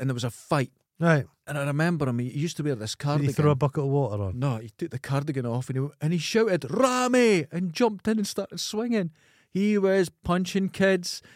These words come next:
Speaker 1: They started hitting him. And he got up and he went, "That was a good one, eh, lads?"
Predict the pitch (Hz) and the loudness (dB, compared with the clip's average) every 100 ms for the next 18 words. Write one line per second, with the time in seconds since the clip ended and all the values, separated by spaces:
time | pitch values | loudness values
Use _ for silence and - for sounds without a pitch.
0 | _ - 175 - 180 180 175 202 185 196 | _ -2 0 0 0 2 2 2 4 4
1 | 160 156 170 160 - _ _ - 160 175 | 4 4 4 0 -6 _ _ -4 0 0
2 | 175 190 190 185 170 170 180 208 220 185 | 2 4 4 2 2 2 4 4 2 0
3 | 202 190 226 240 208 160 135 - - | 2 4 4 6 6 4 2 -2 -10